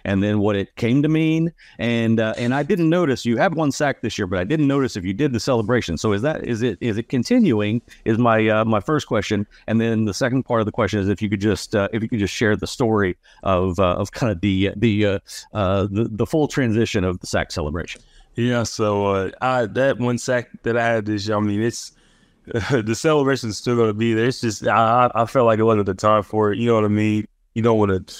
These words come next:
Speaker 2: uh, you know, do all that stuff when you're down. Um, you know, I feel like once our team starts clicking, once we start having, you know, uh, more fun,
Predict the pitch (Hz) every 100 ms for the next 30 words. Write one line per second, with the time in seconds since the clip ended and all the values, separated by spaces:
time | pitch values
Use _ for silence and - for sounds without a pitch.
0 | - _ _ - 98 92 90 82 95 92
1 | 95 - - - 110 107 104 - 104 104
2 | 101 95 98 98 95 95 - 87 90 87
3 | 85 92 95 98 - 107 92 101 98 98
4 | 90 - - _ - 113 101 107 95 -
5 | 110 107 101 101 98 101 - 104 104 107
6 | 101 98 98 87 - - - - 92 92
7 | 107 101 - 104 107 104